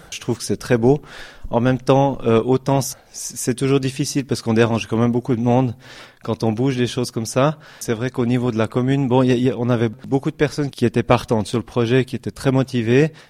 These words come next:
Mais par contre, il y a quand même toujours des résistances à tous les changements.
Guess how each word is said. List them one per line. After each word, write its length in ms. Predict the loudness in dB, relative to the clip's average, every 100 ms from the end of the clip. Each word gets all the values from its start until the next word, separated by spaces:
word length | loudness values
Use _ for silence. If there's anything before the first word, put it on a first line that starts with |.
| -4
Mais 100 | 0
par 220 | 0 0
contre, 300 | -2 -2 0
il 20 |
y 40 | 0
a 60 |
quand 140 | 2 2
même 240 | 2 0
toujours 480 | -2 2 2 2 -2 -18 -14
des 380 | -2 0 0 -2
résistances 840 | -4 -2 -2 -4 0 0 0 -6 -16 -12
à 80 | -8
tous 140 | -4
les 120 | -4
changements. 500 | -2 -2 -2 -2 -2